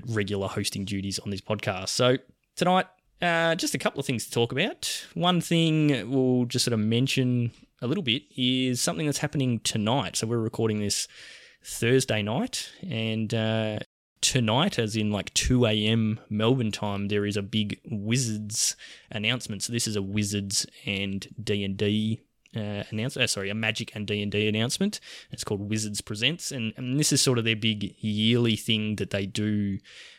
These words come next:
where they tell us what's coming up. So we know, obviously, we've got Dominaria coming up. We know we've got Brothers War,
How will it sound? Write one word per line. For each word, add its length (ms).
where 140
they 200
tell 300
us 320
what's 380
coming 360
up. 220
So 140
we 180
know, 460
obviously, 280
we've 120
got 180
Dominaria 600
coming 280
up. 180
We 160
know 160
we've 160
got 180
Brothers 400
War, 420